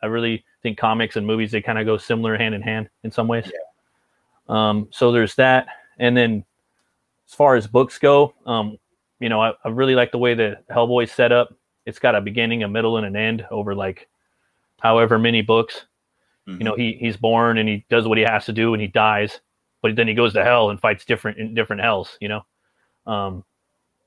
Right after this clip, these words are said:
Speaker 1: but you can always go back and see what he did in, like, in the fifties, the sixties, the seventies, and the eighties for different missions. So that was a big influence on me. Of course, Jonah Hex, I like his real,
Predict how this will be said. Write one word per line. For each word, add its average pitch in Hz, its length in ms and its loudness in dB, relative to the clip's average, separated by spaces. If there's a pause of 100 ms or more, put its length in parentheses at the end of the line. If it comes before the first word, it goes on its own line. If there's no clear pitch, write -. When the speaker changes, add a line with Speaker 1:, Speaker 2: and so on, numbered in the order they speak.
(380)
Speaker 1:
but 113 360 2
you 123 100 -4
can 143 100 -2
always 123 180 0
go 123 120 4
back 113 340 0
and 107 140 -4
see - 140 -6
what 110 120 -2
he 113 80 -4
did 107 220 -2
in, 110 60 -4
like, 101 160 -8
in 101 80 -6
the 95 60 -8
fifties, 104 440 -6
the 98 80 -14
sixties, 104 460 -8
the 98 80 -10
seventies, 104 400 -2
and 98 100 -8
the 95 40 -8
eighties 101 340 -4
for - 160 -14
different 107 280 -4
missions. 107 400 -8 (400)
So - 120 2
that 120 80 8
was 117 180 6
a 120 60 2
big 113 200 2
influence 113 440 0
on 110 140 0
me. 110 200 -4 (540)
Of 127 80 -14
course, 123 260 2
Jonah 117 300 2
Hex, 117 280 0
I 107 60 -2
like 113 220 -2
his 107 220 -6
real, 107 320 -6